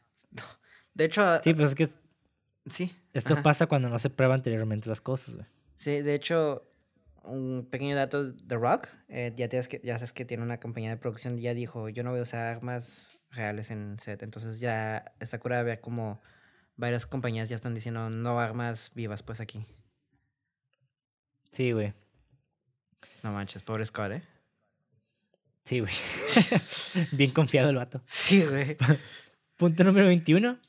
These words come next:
Speaker 2: Esta es la película favorita de la mamá de Tarantino. <laughs>
Speaker 1: ¿De la mamá de Tarantino?
Speaker 2: Simón.
Speaker 1: Ah, ok.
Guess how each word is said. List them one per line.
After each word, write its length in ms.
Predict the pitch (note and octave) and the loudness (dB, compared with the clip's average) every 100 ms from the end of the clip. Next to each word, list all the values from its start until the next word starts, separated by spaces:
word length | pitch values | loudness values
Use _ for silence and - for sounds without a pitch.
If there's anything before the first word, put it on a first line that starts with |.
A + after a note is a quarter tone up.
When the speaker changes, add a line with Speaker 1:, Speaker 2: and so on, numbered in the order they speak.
| _ _ _ _ _ - | _ _ _ _ _ -6
Speaker 2:
Esta 260 | - C#3+ G3 | -2 0 4
es 40 | |
la 120 | G#3 F#3 | 4 4
película 320 | D#3+ D3+ G3 | 2 2 4
favorita 460 | E3+ C#3 E3 F#3+ | 6 6 4 4
de 80 | G3 | 4
la 80 | D#3+ | 4
mamá 260 | C3 B2+ C#3 | 4 4 4
de 60 | |
Tarantino. 440 | C#3 A#2+ A2+ A2+ G2+ - - - - | 4 0 0 -4 -6 -2 -2 -2 -4
<laughs> 400 | - G#3+ - - | 0 0 0 0
Speaker 1:
¿De 120 | D3+ | 4
la 80 | D#3 | 6
mamá 160 | C#3 C3 | 6 4
de 60 | E3 | 2
Tarantino? 360 | F3 C3+ F#3 G#4 _ _ _ _ _ _ | 2 2 -2 -4 _ _ _ _ _ _
Speaker 2:
Simón. 400 | - B3 F#3 D3+ _ _ | 6 6 6 0 _ _
Speaker 1:
Ah, 140 | G#3 G4+ - _ | 2 2 0 _
ok. 220 | - F#3+ | 0 2